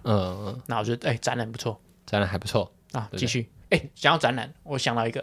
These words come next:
Speaker 2: 就是你可以搭捷运去淡水，坐船坐到对岸的巴黎，那边骑脚踏车有一个十三行博物馆，
Speaker 1: 哦。
Speaker 2: 我觉得那里不错，就是有人在河边，然后在那边骑脚踏车，蛮舒服的。
Speaker 1: 哦，你说去那边骑脚踏车是不是？
Speaker 2: 然后最后你可以去博物馆里面晃一下。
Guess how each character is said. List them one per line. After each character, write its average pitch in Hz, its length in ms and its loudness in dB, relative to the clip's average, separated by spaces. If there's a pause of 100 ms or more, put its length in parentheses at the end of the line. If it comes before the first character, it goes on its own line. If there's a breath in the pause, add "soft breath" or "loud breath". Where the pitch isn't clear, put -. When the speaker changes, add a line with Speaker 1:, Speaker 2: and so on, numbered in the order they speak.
(300 soft breath)
Speaker 2:
就 156 120 2
是 170 120 8
你 139 140 2
可 131 160 2
以 120 340 2 (240)
搭 127 200 4
捷 123 240 -2
运 120 200 0 (120)
去 - 120 -6
淡 117 220 2
水， - 180 -8 (120)
坐 123 200 2
船 131 220 -6
坐 135 140 -2
到 127 100 6
对 123 160 2
岸 113 120 0
的 113 100 -8
巴 110 200 0
黎， 127 140 -6 (120)
那 143 100 2
边 135 120 2
骑 120 200 -2
脚 110 140 4
踏 107 80 2
车 117 140 -2
有 117 200 -2
一 - 20 -6
个 110 560 -2
十 - 180 0
三 147 200 4
行 127 160 0
博 117 140 0
物 127 120 4
馆， 135 180 2 (300)
Speaker 1:
哦。 127 180 6
Speaker 2:
我 160 60 6
觉 170 60 6
得 180 60 8
那 175 40 8
里 143 80 6
不 135 100 0
错， 131 240 0 (200)
就 131 100 -6
是 135 140 0
有 123 100 4
人 117 100 4
在 120 160 2 (220)
河 113 220 -2
边， 120 260 -2
然 117 100 -10
后 117 160 -2
在 120 160 0
那 123 40 0
边 120 120 -2
骑 - 160 -8
脚 120 120 2
踏 113 60 2
车， 117 120 -2
蛮 113 180 -6
舒 160 200 0
服 135 200 -6
的。 - 120 -12
Speaker 1:
哦， 139 100 4
你 127 80 8
说 160 140 6
去 170 140 4
那 160 100 6
边 151 120 6
骑 131 160 2
脚 110 120 6
踏 98 100 6
车 104 140 2
是 98 60 2
不 95 80 2
是？ 92 40 0
Speaker 2:
然 120 100 2
后 127 80 6
最 135 200 4
后 135 160 6
你 123 100 -2
可 117 140 2
以 110 40 4
去 117 600 -2
博 110 120 2
物 113 60 4
馆 107 160 -2
里 110 60 -8
面 110 100 -4
晃 110 240 -4
一 - 20 -12
下。 113 160 -4